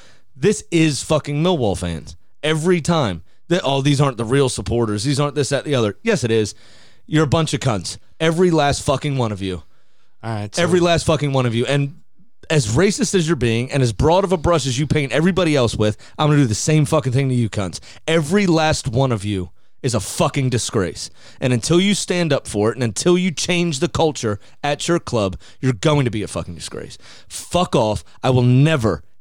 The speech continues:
Speaker 1: ever watch, pay for, or subscribe to anything that Millwall do, ever.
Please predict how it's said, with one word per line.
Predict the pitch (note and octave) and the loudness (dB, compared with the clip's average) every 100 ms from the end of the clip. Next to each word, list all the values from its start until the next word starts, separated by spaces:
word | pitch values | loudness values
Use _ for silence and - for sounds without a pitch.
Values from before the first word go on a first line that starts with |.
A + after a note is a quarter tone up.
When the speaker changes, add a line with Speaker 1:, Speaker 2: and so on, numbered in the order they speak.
| - - | -20 -2
Speaker 1:
ever | E3 E3 A2 A#2 F2 - - - | 0 0 0 -2 -2 -6 -18 -8
watch, | A2 E3+ F#3+ - | -2 0 -2 -2
pay | D3+ D#3+ | 0 0
for, | - D#3 D3+ D3 - - - | 0 2 2 2 -2 -10 -2
or | B2+ | 0
subscribe | - A#2 - C#3+ B2+ A2+ G#2 | 0 -4 -2 0 2 0 -2
to | - - - - | -4 -6 -10 -4
anything | F3 F#3+ - E3 D3 | 0 0 0 0 0
that | B2 | 2
Millwall | B2 G#2+ G#2+ F#2 | 0 2 2 0
do, | G2+ F#2 F2+ - - - | 0 -2 -2 -6 -20 -6
ever. | A#2+ A#2 F2+ F2+ D2 | 0 2 0 -2 -4